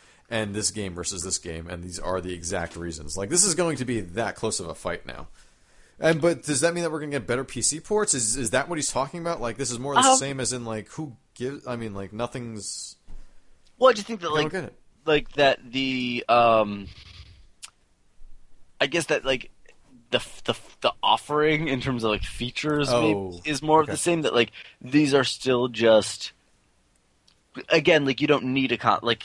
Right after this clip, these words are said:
Speaker 2: yes, okay, we're at the point now where you wouldn't need a console.
Speaker 1: Right, right,
Speaker 2: E-,
Speaker 1: right.
Speaker 2: especially if this architecture is so similar that, like, there's no point now to a, uh, a game console if they are just good P Cs.
Speaker 1: And that's true, yeah, no, exactly. And, and at that point, you're just locking people out of content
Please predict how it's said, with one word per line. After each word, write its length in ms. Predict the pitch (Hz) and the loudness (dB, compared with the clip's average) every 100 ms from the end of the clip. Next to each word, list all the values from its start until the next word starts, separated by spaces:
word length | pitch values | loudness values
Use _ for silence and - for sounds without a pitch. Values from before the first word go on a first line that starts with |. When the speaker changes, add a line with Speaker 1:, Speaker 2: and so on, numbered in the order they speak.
| - | -16
Speaker 2:
yes, 580 | 131 143 104 - - - - | 2 4 4 0 -8 -8 -4
okay, 520 | 127 127 110 110 - - | 0 2 2 2 -2 -8
we're 180 | 123 127 | 0 0
at 100 | 123 | 0
the 60 | 113 | -6
point 180 | 123 | -4
now 160 | 117 113 | 0 0
where 140 | 110 | 0
you 100 | 117 | -2
wouldn't 220 | 110 110 107 | -2 -2 -2
need 180 | 110 | -6
a 20 | 101 | -6
console. 540 | - 98 - - - - | -10 -10 -12 -16 -18 -6
Speaker 1:
Right, 340 | 127 104 85 - | -2 -2 -4 -8
right, 260 | 98 131 | 0 2
Speaker 2:
E-, 40 | 98 | 2
Speaker 1:
right. 140 | 85 | -4
Speaker 2:
especially 440 | 135 - 143 135 131 | -2 2 2 2 2
if 200 | 185 175 | 2 2
this 220 | 156 135 | 0 4
architecture 560 | 117 123 110 117 110 110 | 6 6 4 -2 -2 -8
is 80 | 104 | -8
so 100 | 110 | -8
similar 440 | - 113 110 110 104 - - _ | -8 -8 -2 -2 -4 -18 -20 _
that, 120 | - 120 | -6 -2
like, 220 | 127 - | -2 0
there's 220 | 151 123 | -2 2
no 160 | 143 117 | 2 2
point 420 | - - 143 - | 0 0 0 2
now 440 | 110 95 101 - _ _ _ | 0 0 -2 -8 _ _ _
to 360 | - - 123 117 117 | -6 -2 2 2 4
a, 480 | 120 120 123 123 233 - _ - - - - | 4 4 4 2 -8 -16 _ -20 -20 0 6
uh, 240 | 151 139 | 8 8
a 100 | 156 | 6
game 240 | 165 233 160 | 4 2 6
console 360 | 131 107 127 139 | 4 4 0 0
if 140 | 120 | 0
they 100 | 135 | 4
are 140 | 123 113 | 6 4
just 220 | 113 107 | -2 -4
good 140 | 113 | -8
P 120 | - | -6
Cs. 420 | 101 143 - - 151 | -8 -8 -8 -12 -4
Speaker 1:
And 80 | 196 | -4
that's 160 | 214 | -4
true, 80 | 214 | -6
yeah, 160 | 233 156 | -4 -2
no, 180 | 120 90 | -4 -6
exactly. 460 | 107 147 123 101 | -4 -4 -2 -6
And, 200 | 104 110 | -6 -8
and 100 | 123 | -6
at 80 | 120 | -4
that 140 | 135 135 | -6 -6
point, 180 | 123 | -8
you're 80 | 113 | -6
just 160 | 110 101 | -10 -8
locking 360 | 110 110 113 104 | -6 -6 -8 -12
people 260 | 113 110 | -10 -6
out 80 | 101 | -6
of 80 | 92 | -8
content 460 | 110 107 107 104 | -8 -8 -8 -10